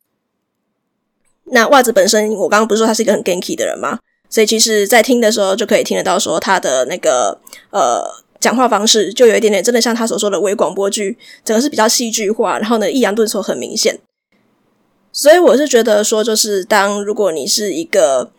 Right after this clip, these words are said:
呃，不排斥这种形式的人，然后呢，你又听东西比较需要就是有一点点那个情绪去引导你的时候，其实我会觉得还蛮推荐他的那个形式，尤其袜子本人实际上处起来是一个非常舒服的人。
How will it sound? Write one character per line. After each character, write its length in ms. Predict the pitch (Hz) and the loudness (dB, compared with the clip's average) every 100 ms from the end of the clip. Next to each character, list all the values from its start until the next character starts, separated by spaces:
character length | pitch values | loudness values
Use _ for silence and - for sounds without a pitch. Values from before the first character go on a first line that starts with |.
| - | -4
呃， 240 | 208 143 | -2 -2
不 100 | 285 | -2
排 160 | 262 196 | 0 0
斥 120 | 220 | 2
这 100 | 220 | 0
种 80 | 160 | 0
形 180 | 202 | -2
式 160 | 208 208 | 0 0
的 140 | 160 | -2
人， 320 | 139 110 - - _ | -2 -4 -8 -16 _
然 100 | - | -2
后 100 | 226 | 0
呢， 120 | 202 180 | 0 -2
你 120 | 156 | 0
又 200 | 214 208 | 2 2
听 280 | - 233 240 | 0 -2 0
东 100 | 233 | 0
西 120 | 226 | -2
比 100 | - | -2
较 100 | 190 | -4
需 140 | 202 | -2
要 180 | 202 190 | -2 -2
就 80 | 202 | -2
是 260 | 214 196 | -4 -6
有 180 | 160 143 | -6 -4
一 60 | 240 | -2
点 160 | 214 | -2
点 220 | 214 165 120 | -2 -4 -4
那 80 | - | -4
个 380 | 170 135 92 - - - | -2 -2 -4 -10 -20 -8
情 180 | - 220 | -2 -2
绪 140 | 262 | 0
去 140 | 233 226 | -2 -2
引 180 | 196 | -4
导 160 | - 143 | -6 -6
你 160 | 190 131 | -6 -4
的 100 | 139 | -4
时 160 | - | -2
候， 280 | - 151 - _ _ _ - | -2 -4 -6 _ _ _ -6
其 80 | 247 | -2
实 120 | 294 | 2
我 120 | 233 | 2
会 120 | 240 226 | 2 0
觉 120 | 190 | 0
得 160 | 175 | 0
还 160 | 214 180 | 0 -2
蛮 180 | 165 156 | -2 -2
推 180 | 226 196 | -2 -2
荐 180 | - 180 | -2 -2
他 140 | 233 | -2
的 80 | 143 | -4
那 80 | 170 | -4
个 60 | |
形 120 | - | -6
式， 160 | 143 190 | -4 -4
尤 120 | - | -2
其 120 | - 214 | 0 2
袜 120 | 233 | 2
子 80 | 208 | 0
本 160 | 180 | -4
人 220 | 135 113 214 | -4 -6 -6
实 100 | - | -4
际 60 | |
上 100 | 226 | -4
处 120 | 233 | -2
起 80 | 196 | -2
来 80 | 180 | -2
是 120 | 202 | -4
一 40 | 180 | -4
个 120 | 160 | -2
非 100 | 185 | -2
常 200 | 175 185 | -2 -2
舒 180 | - 214 | -4 -4
服 140 | 127 | -6
的 100 | 131 | -8
人。 220 | 80 - | -8 -12